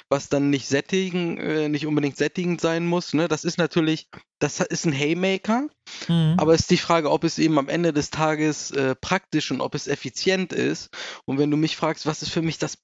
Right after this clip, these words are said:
Speaker 1: perfekte Magic-Turnier, dann wäre ich wirklich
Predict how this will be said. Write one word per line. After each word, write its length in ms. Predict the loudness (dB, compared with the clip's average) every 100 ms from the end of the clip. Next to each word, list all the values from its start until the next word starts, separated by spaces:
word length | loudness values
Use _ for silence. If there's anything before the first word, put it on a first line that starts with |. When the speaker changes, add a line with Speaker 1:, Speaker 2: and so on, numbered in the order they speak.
| _
Speaker 1:
perfekte 640 | -6 -6 -6 -6 -4 -4
Magic-Turnier, 1080 | -2 0 0 0 -2 0 2 2 2 0 -2 -8 -14 -12 -12 -6
dann 220 | 0 2 6
wäre 280 | 6 6
ich 280 | 2 0 2
wirklich 480 | 0 2 2 0 -6